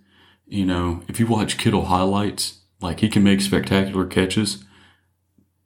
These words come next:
but he also makes catches wide open 'cause Shanahan just, I mean, he's the best offensive mind in the game.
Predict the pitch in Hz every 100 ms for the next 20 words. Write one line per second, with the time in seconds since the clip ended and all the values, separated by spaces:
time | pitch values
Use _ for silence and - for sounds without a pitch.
0 | - 95 92 98 98 98 92 87 - 98
1 | 95 92 85 82 85 92 85 87 101 98
2 | - 80 - 95 95 98 92 90 85 -
3 | - 90 87 85 95 95 82 80 87 -
4 | 85 - 92 87 87 87 92 90 80 85
5 | 92 117